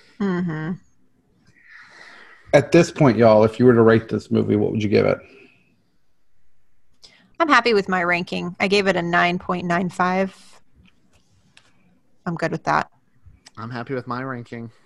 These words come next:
Speaker 3: Ten.
Speaker 2: I'd rate, I'd move it up to a nine point two from an eight point seven five.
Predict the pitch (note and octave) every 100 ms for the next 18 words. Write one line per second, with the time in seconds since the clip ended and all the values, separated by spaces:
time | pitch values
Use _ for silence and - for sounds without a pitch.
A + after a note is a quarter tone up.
0 | _ _ _ _ B2+ A#2+ A#2+ - _ _
1 | _ - - - - - - - E3+ E3
2 | D#3 D#3+ E3+ C#3 B2+ - B2 A2+ A2+ A#2
3 | G2 A#2 A2 A2 G2 G2 - G2+ - G2
4 | G2+ G2 G2+ G#2+